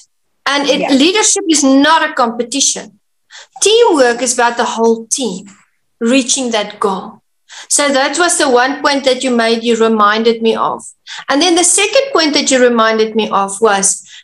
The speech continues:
Speaker 1: that corporations that excel and that have mentally healthy employees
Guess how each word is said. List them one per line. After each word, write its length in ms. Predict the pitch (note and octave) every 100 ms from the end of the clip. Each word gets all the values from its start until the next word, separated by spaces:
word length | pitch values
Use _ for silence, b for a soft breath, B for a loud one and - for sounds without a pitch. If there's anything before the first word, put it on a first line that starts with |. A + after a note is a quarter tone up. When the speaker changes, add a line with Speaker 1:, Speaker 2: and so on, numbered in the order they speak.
| -
Speaker 1:
that 320 | A3 B3+ B3+
corporations 920 | G4+ A4 G#4+ F4+ C4+ C#4 F#4 B4+ -
that 180 | - C#4+
excel 1000 | - C#4 - - - D4+ A#3 F3+ F#2+ - _ _ _ - B B B
and 120 | C4 C4+
that 120 | C#4+
have 420 | A#3+ C#4 D#4 D#4+
mentally 680 | C4 C#4 F4 G4 G4+ G4 G4+
healthy 960 | E4 A3 A3+ A#3 C4+ C#4 - C#4 C4+ A3+
employees 1160 | B3 A#3 A3+ G#3 G#3 G#3 F#3+ F3+ - - -